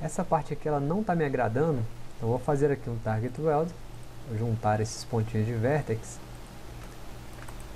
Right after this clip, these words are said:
e aqui eu vou fazer uma remoção dessas edges. Então vamos fazer aqui um Remove, e vou jogar esse pontinho de vertex aqui pra dentro agora.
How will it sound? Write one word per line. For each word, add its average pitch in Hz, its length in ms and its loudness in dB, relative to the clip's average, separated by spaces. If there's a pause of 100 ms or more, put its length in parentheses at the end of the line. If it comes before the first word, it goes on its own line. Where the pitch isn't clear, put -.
(840)
e 131 80 2
aqui 127 200 2
eu 120 60 6
vou 123 140 4
fazer 120 420 4
uma 131 300 0 (800)
remoção 151 440 2
dessas 131 360 0
edges. - 440 0
Então 117 140 -4
vamos 120 220 0
fazer 117 200 2
aqui 113 160 2
um 110 120 4
Remove, 139 500 2 (1800)
e - 20 -2
vou 160 160 6
jogar 127 320 4
esse 131 140 0
pontinho 127 380 0
de 123 80 0
vertex 113 480 2
aqui 113 160 -2
pra 127 180 0
dentro 117 340 2
agora. 104 300 4